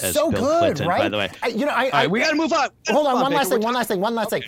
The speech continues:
Speaker 2: thing. Edie Falco as Hillary Clinton. I'm warming up to it a little bit, but Clive Owen as Bill Clinton,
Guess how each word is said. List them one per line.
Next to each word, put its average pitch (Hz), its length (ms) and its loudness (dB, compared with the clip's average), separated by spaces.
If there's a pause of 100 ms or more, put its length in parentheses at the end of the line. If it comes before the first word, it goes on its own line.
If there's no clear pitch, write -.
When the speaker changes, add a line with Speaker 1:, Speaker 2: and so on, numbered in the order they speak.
(140)
Speaker 2:
thing. 214 140 -2
Edie 320 140 -2
Falco 233 460 -2
as 175 100 -4
Hillary 214 260 -4
Clinton. 185 280 -4
I'm 156 360 -4
warming 285 600 0
up 220 320 -2
to 285 320 -6
it 330 260 -4
a 208 60 -8
little 254 280 0
bit, 285 320 0
but 175 100 -4
Clive 214 340 -4
Owen 202 240 -2
as 147 120 -2
Bill 165 160 -2
Clinton, 143 340 -4